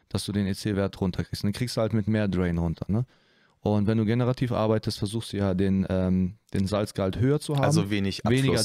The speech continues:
Speaker 1: ein bisschen weniger Drain. Wir reden schon von deinen
Speaker 2: Mhm.
Speaker 1: zehn Prozent, die du gedroppt hast. Aber es kommt immer auf die Phase. Und das ist ja auch, das ist ja die Art Crop Steering, was ich meine. Man,
Speaker 2: Mhm.
Speaker 1: man macht es halt über,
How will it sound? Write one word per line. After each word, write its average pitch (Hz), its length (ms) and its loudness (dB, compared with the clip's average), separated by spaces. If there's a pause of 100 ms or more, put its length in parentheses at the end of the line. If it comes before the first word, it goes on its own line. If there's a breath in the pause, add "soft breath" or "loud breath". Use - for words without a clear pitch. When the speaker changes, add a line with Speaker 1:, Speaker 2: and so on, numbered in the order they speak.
Speaker 1:
ein 127 80 0
bisschen 170 260 0
weniger 123 300 2
Drain. 95 240 2
Wir 104 80 2
reden 127 160 2
schon 143 220 0
von 123 140 0
deinen 110 160 4
Speaker 2:
Mhm. - 20 0
Speaker 1:
zehn 127 240 0
Prozent, 117 340 -2
die 110 60 0
du 104 100 2
gedroppt 98 420 2
hast. 180 240 0 (460 soft breath)
Aber 113 120 2
es 113 80 -2
kommt 151 160 2
immer 151 100 2
auf 135 100 0
die 139 100 0
Phase. 98 360 0
Und 98 80 2
das 127 140 0
ist 185 140 -4
ja 160 100 0
auch, 107 280 -2
das 131 220 -2
ist 165 100 -6
ja 113 80 0
die 101 160 -2
Art 95 200 -2
Crop 92 200 -4
Steering, 85 380 -2
was 82 140 -2
ich - 140 -10
meine. 80 260 0
Man, 92 240 2
Speaker 2:
Mhm. 87 180 -6 (180)
Speaker 1:
man 104 120 2
macht 117 200 -2
es 120 100 -2
halt 110 160 -2
über, 104 220 0